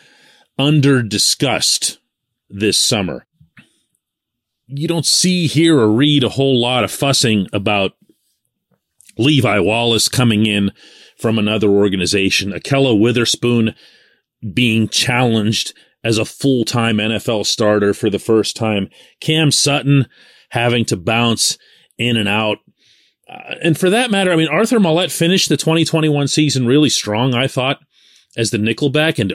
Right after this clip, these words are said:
earned his space atop the current depth chart. But do you think of the middle of the field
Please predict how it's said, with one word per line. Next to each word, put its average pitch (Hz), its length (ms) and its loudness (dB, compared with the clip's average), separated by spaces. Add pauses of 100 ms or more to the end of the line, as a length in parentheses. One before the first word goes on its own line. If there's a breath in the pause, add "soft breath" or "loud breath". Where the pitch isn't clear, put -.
earned 123 300 0
his 131 220 0
space 135 340 0
atop 120 320 -6
the - 80 -12
current 104 320 -6
depth 107 240 -4
chart. 175 320 -2 (680 soft breath)
But 170 140 -10 (1080)
do 156 100 -4
you 180 120 0
think - 460 -2
of 143 200 -2
the 143 140 2
middle 175 680 2
of 135 240 -4
the 127 100 0
field 113 1080 -2